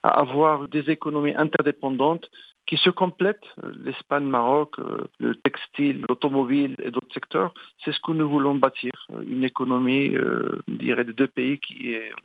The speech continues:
liée, qui travaille ensemble et qui, euh, dépend l'une de l'autre parce qu'il y a une relation historique importante, parce qu'il y a une proximité, parce qu'il y a une confiance, parce qu'il y a une relation aussi politique, euh,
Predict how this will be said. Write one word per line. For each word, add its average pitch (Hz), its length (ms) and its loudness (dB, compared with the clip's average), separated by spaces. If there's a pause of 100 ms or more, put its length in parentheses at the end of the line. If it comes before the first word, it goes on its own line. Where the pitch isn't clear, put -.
liée, 156 640 2
qui 123 400 -18 (480)
travaille 143 440 4
ensemble 143 840 0
et 123 180 -4
qui, - 380 -6
euh, 120 100 0 (360)
dépend 147 340 0 (140)
l'une 151 160 0
de 135 100 0
l'autre 147 460 -2
parce - 240 -4
qu'il 120 160 -4
y 123 40 2
a - 20 4
une 127 100 2
relation 120 420 0
historique 123 460 -4
importante, 156 720 -2
parce - 200 -8
qu'il - 120 -8
y 117 40 0
a 117 40 2
une 117 60 -4
proximité, - 680 -2 (200)
parce - 160 -14
qu'il 110 120 -6
y 110 40 -2
a - 20 -2
une 98 60 -12
confiance, 151 540 0 (600)
parce - 180 -4
qu'il - 140 2
y - 20 8
a 135 60 4
une 131 60 0
relation 131 380 0
aussi 127 240 -4
politique, 131 600 -4
euh, 120 180 2